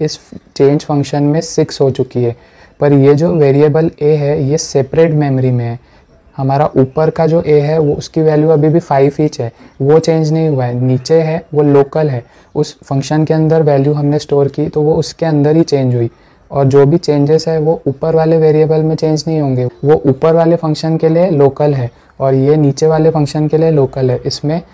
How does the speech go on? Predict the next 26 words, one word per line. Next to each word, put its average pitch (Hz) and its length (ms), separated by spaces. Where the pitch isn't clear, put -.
कोई 143 140
change 135 320
नहीं 120 120
होगा, 120 240
ठीक 135 200
है। 147 140
अब 147 300
इसके - 220
बाद 170 220
control 156 400
कहाँ 156 180
जाएगा, 151 380
change 147 240
function 156 420
जहाँ 139 220
से 143 120
मेन 143 260
function 147 400
से 147 100
हमने 151 180
call 139 260
किया 143 160
था 156 80
उसके 147 260
बाद 135 240
में 139 200